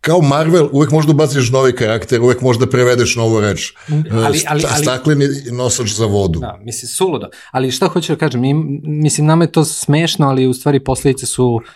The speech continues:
Speaker 2: s-, mogu da budu veoma opasne, ovaj, i to se Sloveniji, recimo, desilo. Slovenija nema neki, da kažemo
Speaker 1: Slovenija.
Speaker 2: Slovenija, da.
Speaker 1: Ja, seveda.
Speaker 2: <laughs> Slovenija, seveda, no.
Speaker 1: Ja,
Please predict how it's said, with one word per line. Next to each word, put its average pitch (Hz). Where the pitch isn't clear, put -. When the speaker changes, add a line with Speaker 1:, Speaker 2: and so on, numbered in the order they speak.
Speaker 2:
s-, -
mogu 147
da 135
budu 131
veoma 127
opasne, 104
ovaj, 107
i 123
to 151
se 156
Sloveniji, 135
recimo, 107
desilo. 104
Slovenija 131
nema 127
neki, 123
da 113
kažemo 113
Speaker 1:
Slovenija. 87
Speaker 2:
Slovenija, 110
da. 113
Speaker 1:
Ja, 80
seveda. -
Speaker 2:
<laughs> -
Slovenija, 107
seveda, 117
no. 101
Speaker 1:
Ja, 87